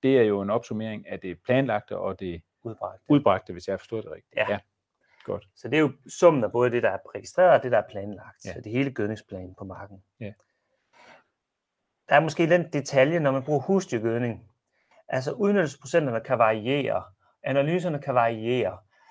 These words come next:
Speaker 2: Så, men det er ikke altid, at der er gødning nok til at kunne gøde markens endbehov på alle marker,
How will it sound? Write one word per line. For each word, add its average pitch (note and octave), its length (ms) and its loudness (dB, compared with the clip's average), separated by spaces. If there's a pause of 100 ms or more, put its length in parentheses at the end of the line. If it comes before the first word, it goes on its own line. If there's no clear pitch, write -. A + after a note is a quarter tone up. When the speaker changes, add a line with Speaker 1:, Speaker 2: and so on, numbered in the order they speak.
(140)
Speaker 2:
Så, - 280 4 (800)
men B2+ 240 -6
det D3 80 -4
er D#3 60 0
ikke F3 200 -2
altid, E3 480 -2
at D3 140 -2
der A#2 60 4
er A#2 100 6
gødning D3 380 0
nok A#2+ 260 2 (120)
til C#3 280 -6
at - 80 -4
kunne G#2 160 -4
gøde D3 320 2
markens A#2+ 520 2
endbehov G2 540 -4
på B2+ 60 -8
alle A2+ 260 0
marker, G2+ 380 -6